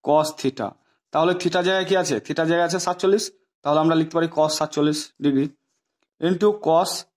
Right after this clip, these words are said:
সাতচল্লিশ ডিগ্রি plus cos নব্বই ডিগ্রি মাইনাস theta মানে কি হয়? sin theta হয়, তাহলে sin সাতচল্লিশ ডিগ্রি into sin সাতচল্লিশ ডিগ্রি, ঠিক আছে? তো cos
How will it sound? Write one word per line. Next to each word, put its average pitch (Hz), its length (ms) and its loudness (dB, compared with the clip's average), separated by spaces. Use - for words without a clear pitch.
সাতচল্লিশ 165 500 0
ডিগ্রি 175 200 0
plus 165 260 4
cos 185 280 4
নব্বই 196 220 4
ডিগ্রি 190 220 2
মাইনাস 190 240 0
theta 190 160 -4
মানে 190 160 0
কি 190 100 -2
হয়? 214 160 2
sin 180 240 -2
theta 208 220 -2
হয়, 202 160 0
তাহলে 160 180 0
sin 165 300 2
সাতচল্লিশ 139 600 -2
ডিগ্রি 107 240 -4
into 170 300 0
sin 151 380 0
সাতচল্লিশ 139 400 -2
ডিগ্রি, 101 220 -10
ঠিক 190 100 0
আছে? 202 180 2
তো 165 60 -2
cos 196 180 4